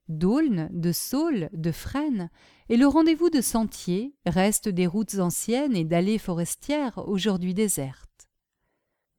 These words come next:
Cette eau, vive et qui paraît dormante, couverte de plantes à larges feuilles, de cressons, offre une nappe entièrement verte, à peine distinctible de ses bords, où croît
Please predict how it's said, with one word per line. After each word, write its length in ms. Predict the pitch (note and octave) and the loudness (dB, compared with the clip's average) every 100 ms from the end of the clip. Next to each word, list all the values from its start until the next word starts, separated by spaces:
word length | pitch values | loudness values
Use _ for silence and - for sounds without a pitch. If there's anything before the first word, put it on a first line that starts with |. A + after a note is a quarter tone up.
| _ _ | _ _
Cette 420 | - - A3 - G#3+ | -2 4 4 4 0
eau, 300 | C#4+ F#4+ - - | 0 -2 -8 -4
vive 560 | D#3+ F3+ C4+ D#4+ D3+ | -2 0 2 2 0
et 180 | D3 E3+ | -2 -4
qui 160 | - E3 | -4 -2
paraît 320 | F3 E3+ G3+ | 0 2 2
dormante, 680 | F3+ E3 F#3+ C#4+ E4 - - - | 2 0 2 2 0 -4 -10 -10
couverte 540 | - E3+ G3 B3 - | -6 -2 0 -2 -2
de 100 | E3+ | -4
plantes 480 | D#3+ - C#4 D#4+ - | -4 -2 -2 -2 -2
à 80 | D#3 | -2
larges 400 | E3 G3 F#3 F3+ | 0 0 0 -4
feuilles, 520 | - - D4+ C#4 E3+ - _ _ F3 | -4 -4 -2 -2 -6 -10 _ _ 0
de 100 | F#3+ | 0
cressons, 640 | - A#3 - - D#4+ E4+ _ _ _ _ | 0 0 0 -2 -4 -6 _ _ _ _
offre 320 | - E4+ - C4 | 2 2 2 0
une 200 | A3+ G#3+ | 2 0
nappe 280 | A#3 D4 | -2 0
entièrement 520 | A3+ G#3 - A3+ A3+ G#3+ | 0 0 2 2 2 0
verte, 520 | G3 A#3+ C#4+ - - - | 0 0 -2 -10 -10 -8
à 80 | E3+ | -4
peine 320 | G#3 A#3 G#3+ | -2 0 0
distinctible 800 | F#3+ - F3+ E3+ - A3+ F3+ E3+ | -2 -2 -2 -4 -4 -2 -2 -2
de 100 | E3 | -2
ses 180 | - | -2
bords, 460 | D#3+ F#3 C4+ C4+ - _ - - | -2 -2 -4 -4 -10 _ -16 -6
où 100 | B3+ | -6
croît 260 | - E4 | 0 0